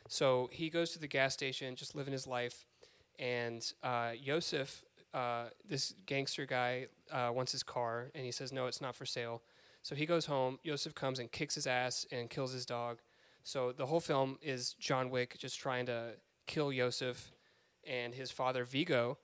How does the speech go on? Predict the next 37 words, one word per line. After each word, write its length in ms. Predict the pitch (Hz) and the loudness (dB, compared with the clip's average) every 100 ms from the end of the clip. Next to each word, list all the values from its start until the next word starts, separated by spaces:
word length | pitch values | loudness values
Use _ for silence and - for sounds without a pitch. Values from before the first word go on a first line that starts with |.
| _ | _
who 140 | 151 | -6
he 280 | 135 139 135 | -4 -2 -4
worked 280 | 127 135 131 | 0 0 2
with 140 | 135 127 | -2 -4
in 60 | |
the 80 | 123 | -4
past 480 | - 127 120 120 - | -2 0 0 -4 -6
because 460 | 131 143 127 123 - | -8 -6 -4 -4 -6
he 60 | |
doesn't 220 | 139 127 | -6 -6
like 160 | 143 151 | -4 -4
them 160 | 120 - | -4 -4
'cause 120 | 127 | -4
they 100 | 120 | -4
killed 200 | - 123 | -4 -6
his 100 | 120 | -2
dog 300 | 123 120 117 _ _ _ - | 0 0 -2 _ _ _ -14
and 140 | 131 | -8
stole 220 | - 135 120 | -6 -6 -6
his 100 | - | -8
car. 440 | - 117 110 117 _ _ _ _ _ | -8 -8 -8 -10 _ _ _ _ _
Um, 440 | - 120 117 117 120 - | -2 0 0 -4 -10 -4
and 440 | 135 120 120 120 - | 0 2 0 -2 -4
there's 160 | 143 131 | -4 0
all 160 | 143 | 2
these, 360 | 135 127 127 - - - | 2 0 -4 -8 -12 -20
<laughs> 220 | - _ | -20 _
there's 840 | - - - - - - - - - | -6 -6 -4 -6 -6 -8 -10 -6 2
all 80 | 185 | 2
these 200 | - - | 2 -6
fights 540 | - 180 190 - - - _ - - - - | 0 2 2 2 -2 -6 _ -16 -16 -10 -2
and 180 | 190 | 0
stuff, 380 | 180 - 175 175 - - - | 2 4 4 4 -2 -20 -6
and 200 | 170 139 | -4 -2
he 120 | 139 | -4
kills 360 | - 196 196 180 | -2 4 4 6
Yosef, 520 | 165 165 170 156 | 6 8 6 2